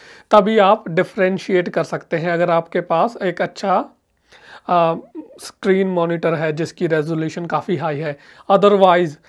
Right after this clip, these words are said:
इसकी वीडियो क्वालिटी very nice। I like the video quality how it produce। और आपको ये shallow depth of field, field भी देता है सिर्फ एक टच बटन के साथ। ये तो टॉप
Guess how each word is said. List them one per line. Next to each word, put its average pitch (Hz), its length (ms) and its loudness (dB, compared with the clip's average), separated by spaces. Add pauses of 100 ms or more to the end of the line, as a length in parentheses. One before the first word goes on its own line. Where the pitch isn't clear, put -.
(160)
इसकी 208 300 0
वीडियो 190 320 0
क्वालिटी 170 520 0
very 170 400 0 (400)
nice। 139 360 -2 (400)
I 185 140 4
like 175 360 0
the 175 100 0
video 170 340 -2
quality 156 360 -2
how 156 160 -2 (120)
it 151 180 -10
produce। 147 420 -8 (360)
और 196 240 8
आपको 202 320 4
ये 226 160 4
shallow 202 480 0
depth 185 400 0
of 180 80 2
field, 170 300 -2 (280)
field 180 240 0
भी 175 140 -4
देता 165 300 0
है 185 120 0
सिर्फ 247 440 -4
एक 208 180 2 (580)
टच - 360 -4 (140)
बटन 165 260 -4
के 160 160 -6
साथ। 147 300 -6
ये 180 160 2
तो 202 60 4
टॉप 190 360 4